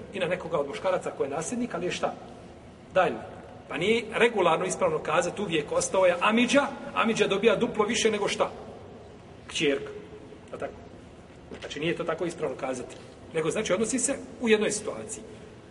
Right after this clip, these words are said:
Pa ženi pripada pola koliko pripada šta? Muškarcu u ovome slučaju. Tako? Iako, braćo, kad bi bili realni i objektivni, kazat ćemo ženi pripada više nego muškarcu.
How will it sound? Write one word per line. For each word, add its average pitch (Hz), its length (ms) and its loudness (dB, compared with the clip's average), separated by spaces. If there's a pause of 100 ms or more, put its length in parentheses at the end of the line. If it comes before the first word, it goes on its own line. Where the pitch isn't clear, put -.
Pa 143 100 4
ženi 247 220 4
pripada 220 480 0
pola 240 220 6
koliko 185 340 -2
pripada 185 360 -2
šta? - 220 -2 (680)
Muškarcu 156 480 0
u 147 40 4
ovome 139 140 -2
slučaju. - 360 -10 (420)
Tako? - 160 -6 (1400)
Iako, 180 240 -2
braćo, 165 260 -2
kad 151 140 -4
bi 135 60 -10
bili 160 260 0
realni 139 320 0
i - 20 4
objektivni, 135 500 -4 (420)
kazat 156 340 -4
ćemo 135 200 -8
ženi 156 200 -6
pripada 156 280 -8
više 143 220 -10
nego 120 140 -12
muškarcu. - 500 -18